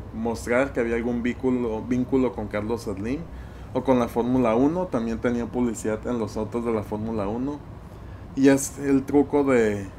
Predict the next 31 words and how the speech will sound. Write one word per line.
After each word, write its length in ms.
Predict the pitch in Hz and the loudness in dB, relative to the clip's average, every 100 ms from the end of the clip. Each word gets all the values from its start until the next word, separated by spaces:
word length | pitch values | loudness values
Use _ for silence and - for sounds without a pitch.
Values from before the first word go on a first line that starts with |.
| - | -8
aparentar, 640 | 110 - 110 101 98 107 104 | -6 -2 -2 -2 -2 -2 -2
¿no? 360 | 127 147 135 | -2 -2 -2
Es 320 | 117 104 - - | -4 -6 -10 -2
como 200 | 139 127 | 2 2
la 120 | 110 | 0
magia, 400 | 104 101 101 95 - - - - - - | -2 -6 -8 -10 -10 -14 -14 -16 -12 0
el 320 | 120 120 110 | 2 2 0
que 180 | 123 117 | 0 2
llevan 400 | 113 120 131 127 | 4 4 2 0
tu 80 | 123 | 0
atención 460 | 113 110 107 120 | 0 -4 -2 -2
a 80 | 123 | 2
un 80 | 120 | 4
lado 120 | 120 | 4
donde 340 | 127 113 104 98 | 4 2 0 -2
no 260 | 107 117 | 0 4
la 100 | 127 | 6
debes 180 | 127 120 | 6 6
de 100 | 117 | 2
tener 380 | 110 101 123 160 - - - - - - | -2 -4 -4 -6 -10 -16 -14 -16 -6 4
para 240 | 127 123 | 6 6
que 80 | 123 | 2
el 100 | 110 | 0
truco 320 | 120 113 131 | 0 2 2
lo 120 | 120 | 4
hagan 160 | 117 120 | 2 -2
por 240 | 120 104 98 - | 0 -2 -2 -6
otro 300 | 117 113 120 | -4 0 2
lado. 240 | 117 101 98 - - - - - | 4 2 0 -2 -2 -6 -8 -6
Así 280 | 117 - 123 | -6 -2 -2
que, 520 | - 123 120 107 95 | 0 2 2 0 -4